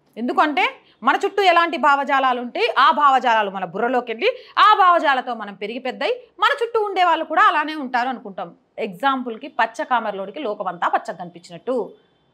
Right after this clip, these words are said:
మరి మీకు ఇలాంటి అనుభవాలు ఎక్కువయ్యాయా? చూసారా? ఇందులో అంతకంటే ఘోరం ఏంటంటే చాలామంది అమ్మాయిలు ఈ నాటకంలో ప్రదర్శన చేశారు. ఎక్కడ చూసారమ్మా మీరు? పరాయి పురుషుడు పెళ్ళైన ఒక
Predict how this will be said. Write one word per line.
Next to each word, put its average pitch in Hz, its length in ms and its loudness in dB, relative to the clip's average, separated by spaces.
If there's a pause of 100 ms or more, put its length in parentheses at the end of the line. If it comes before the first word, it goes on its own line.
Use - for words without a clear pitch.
(340)
మరి 302 140 -4
మీకు 262 420 -4 (840)
ఇలాంటి 247 280 0
అనుభవాలు 330 420 2 (160)
ఎక్కువయ్యాయా? 277 600 2 (720)
చూసారా? 381 420 2 (1120)
ఇందులో 302 180 0
అంతకంటే 381 360 2
ఘోరం 370 240 0
ఏంటంటే 339 260 -4
చాలామంది 392 420 2
అమ్మాయిలు 370 800 0
ఈ 285 80 -6
నాటకంలో 320 440 0
ప్రదర్శన 269 340 -4
చేశారు. 202 320 -2 (580)
ఎక్కడ 359 280 0
చూసారమ్మా 403 340 4
మీరు? 392 320 -4 (840)
పరాయి 381 420 4
పురుషుడు 294 720 -4 (360)
పెళ్ళైన 311 420 2
ఒక 240 420 -2